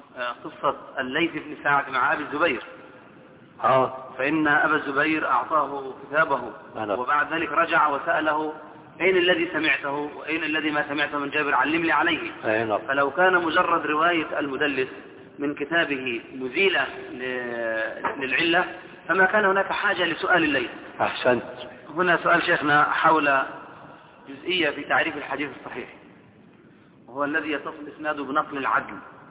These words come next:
Speaker 1: آه، الإمام الصنعاني في توضيح الأفكار، آه، أتى بإشكال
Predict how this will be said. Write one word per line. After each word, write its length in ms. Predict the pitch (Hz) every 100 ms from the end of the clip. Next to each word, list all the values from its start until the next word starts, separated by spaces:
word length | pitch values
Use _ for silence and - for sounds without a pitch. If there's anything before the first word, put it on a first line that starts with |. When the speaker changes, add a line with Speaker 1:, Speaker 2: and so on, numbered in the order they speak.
| - - - -
Speaker 1:
آه، 480 | 139 139 139 127 -
الإمام 320 | 143 151 190
الصنعاني 460 | 175 175 143 165 151
في 80 | 135
توضيح 320 | 135 139 147
الأفكار، 520 | - 131 - 123 123 - - - - - -
آه، 320 | 131 - - 175
أتى 200 | 170 139
بإشكال 600 | 143 - - 160 139